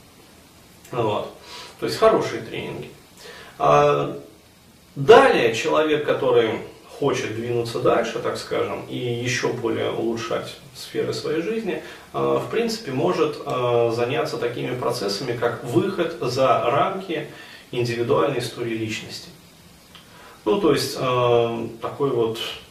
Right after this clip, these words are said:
э, действительно трансперсональный, по сути, выход. Вот. И, э, начать уже работать, э, ну, скажем так, то, что, э,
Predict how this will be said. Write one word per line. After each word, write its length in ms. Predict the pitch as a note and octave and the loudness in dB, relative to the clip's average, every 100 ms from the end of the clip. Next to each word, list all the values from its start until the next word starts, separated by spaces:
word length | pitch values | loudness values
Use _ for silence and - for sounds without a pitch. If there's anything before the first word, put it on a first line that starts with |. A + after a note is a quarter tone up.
| - - - - - - - - - - - - | -20 -20 -20 -20 -20 -20 -20 -20 -20 -20 -20 -4
э, 440 | A#2+ A#2+ A#2 A2+ A2+ | 2 4 4 2 0
действительно 580 | B2 F3+ - C#3 B2+ - | 0 -2 -2 0 0 0
трансперсональный, 1000 | C3 B2 A#2 A#2 - A#2+ B2 A#2+ A2 | 0 0 -2 -4 -2 0 2 0 0
по 140 | G#2 - | -4 -8
сути, 320 | - - - - | -8 -12 -14 -12
выход. 300 | - - - - - - - - | -14 -14 -18 -20 -20 -20 -20 -6
Вот. 320 | - A2 - - | 0 0 0 -2
И, 280 | B3+ G#3+ | 0 2
э, 500 | D3 C#3 C3+ C3+ C3 C3 | 2 0 0 0 0 0
начать 440 | C3+ - G#3 - | 0 0 -2 -2
уже 460 | C3+ D#3+ F3 - - | -2 2 4 2 0
работать, 760 | A#2+ A#2 B2+ E3 E3 C#3+ - - - - - - - | 0 0 2 2 2 0 -2 -12 -18 -20 -20 -20 -6
э, 40 | |
ну, 680 | A#2+ A#2 A#2 A2+ A2+ A2+ A#2+ | -2 -2 -2 -4 -4 -6 -6
скажем 360 | - B2 A#2+ | -4 -2 -2
так, 240 | A#2 - - - - - - - - - - - - - - - - | -2 -6 -8 -18 -20 -20 -20 -20 -20 -20 -20 -20 -20 -20 -20 -20 0
то, 140 | F3+ F#3+ | 4 6
что, 520 | - E3+ - - - | 6 6 4 -2 -8
э, 280 | C#3+ D3 | -4 0